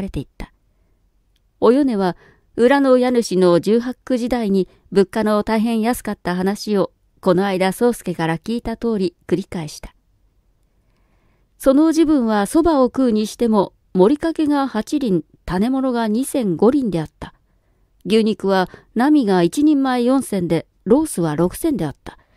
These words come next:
寄せは三銭か四銭であった。学生は月に七円ぐらい国からもらえば中の部であった。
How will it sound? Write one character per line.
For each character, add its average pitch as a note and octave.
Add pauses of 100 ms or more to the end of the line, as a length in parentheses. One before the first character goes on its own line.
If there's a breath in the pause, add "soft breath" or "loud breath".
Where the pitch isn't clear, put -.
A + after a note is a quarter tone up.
(540)
寄 F3+
せ D#4+
は D4
三 F4
銭 G3
か D#3+
四 A3
銭 D#3+
で C#3
あ C#3
っ -
た。 - (800)
学 F#3+
生 A3+
は G#3 (240)
月 -
に E3+
七 G3
円 B3
ぐ C4+
ら C4
い G#3
国 B3
か C4
ら B3
も A#3+
ら C4
え A3+
ば E3
中 D4+
の F#3
部 E3+
で E3
あ D#3+
っ -
た。 -